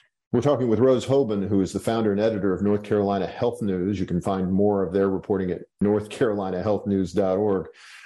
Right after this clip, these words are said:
Rose, I want to talk about abortion. We obviously know that abortion rights hang by a thread in North Carolina.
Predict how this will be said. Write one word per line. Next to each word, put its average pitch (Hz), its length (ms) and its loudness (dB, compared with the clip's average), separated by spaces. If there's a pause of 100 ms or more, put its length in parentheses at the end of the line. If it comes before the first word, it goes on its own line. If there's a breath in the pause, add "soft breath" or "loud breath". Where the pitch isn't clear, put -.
(140 loud breath)
Rose, 143 320 2
I 131 60 0
want 139 120 2
to 139 80 0
talk 143 140 0
about 139 180 2
abortion. 113 680 -2
We 104 240 2
obviously 113 440 -2
know 110 220 4
that 101 300 0
abortion 107 400 0
rights 107 240 -2
hang 107 260 0
by 101 160 2
a 98 80 0
thread 113 300 0
in 104 120 0
North 92 280 -2
Carolina. 95 760 0